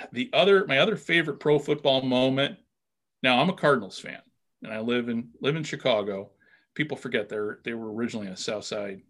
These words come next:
Chicago South Side team. But, and this was the year after, year or two after I got back from Iraq.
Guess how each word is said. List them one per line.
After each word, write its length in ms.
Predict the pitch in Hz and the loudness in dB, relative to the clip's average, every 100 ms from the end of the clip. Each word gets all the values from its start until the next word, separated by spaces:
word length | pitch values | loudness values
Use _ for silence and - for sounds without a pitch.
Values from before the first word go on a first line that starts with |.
| _ - _ _ | _ -20 _ _
Chicago 420 | - - 117 104 | -8 0 0 0
South 260 | - 107 98 | -4 -6 -6
Side 280 | 110 92 | -8 -8
team. 340 | - 147 113 90 _ _ _ _ _ _ _ _ - _ _ _ - - | -8 -8 -8 -10 _ _ _ _ _ _ _ _ -20 _ _ _ -14 0
But, 420 | 113 104 107 - _ | 2 2 -2 -8 _
and 80 | - | -4
this 140 | 156 226 | -4 0
was 140 | 240 | 0
the 100 | 147 | 0
year 440 | 131 131 160 156 - _ - | -2 0 0 0 -4 _ 2
after, 420 | 135 151 165 - - | 4 4 2 -6 -8
year 200 | 127 254 | 2 2
or 40 | |
two 220 | 240 214 175 | 2 4 4
after 220 | 170 143 | 4 2
I 40 | |
got 220 | 135 123 | 2 2
back 200 | 123 117 | 2 -2
from 140 | - 107 | -4 -10
Iraq. 440 | 95 90 87 - | -10 -12 -14 -18